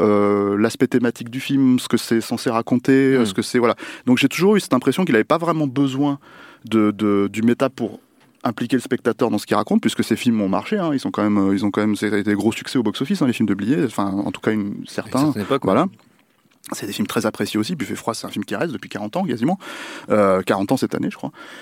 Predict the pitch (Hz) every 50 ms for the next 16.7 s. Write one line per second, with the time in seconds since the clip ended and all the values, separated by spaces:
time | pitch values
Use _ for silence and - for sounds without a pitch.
0 | - _ 107 110 104 101 98 95 95 98 98 - - 113 107 107 101 98 98 98
1 | 95 95 92 98 - - 107 120 160 185 165 117 117 120 127 135 151 170 165 143
2 | - 123 - 135 - - 131 - 127 - - 165 - - 123 117 110 _ - 143
3 | 139 147 151 151 151 147 135 131 - - 135 135 127 123 113 131 135 139 143 143
4 | 139 131 117 113 - 117 107 - - 110 107 110 127 160 196 220 226 - - 117
5 | 110 104 104 101 101 101 101 101 101 101 101 98 95 - _ _ - 214 - 123
6 | - - 104 - - 110 107 113 117 120 - 113 - 113 104 107 101 104 101 -
7 | 113 107 - 117 117 110 104 104 104 - - 180 - 139 - - - 95 98 110
8 | 104 107 120 127 - - 113 - 104 104 98 110 120 - 113 98 104 _ _ -
9 | - - 123 120 - - - 123 120 113 107 113 113 123 131 127 - 110 - -
10 | - 104 - - 113 - - 107 104 110 110 117 151 196 214 - - - - -
11 | - - - - 110 107 101 98 98 95 98 98 98 101 107 107 104 113 117 123
12 | 120 110 104 101 98 95 98 95 92 - - 101 104 123 127 - 104 90 _ -
13 | 110 98 95 95 101 92 - 104 104 101 98 - 104 101 - 123 110 101 104 98
14 | 95 - 107 104 - 127 - - 175 151 123 117 113 - 120 113 - 117 113 160
15 | 143 101 101 101 92 101 101 98 95 95 95 98 101 98 98 107 98 95 98 98
16 | 98 98 107 107 104 104 104 101 - 113 107 110 131 165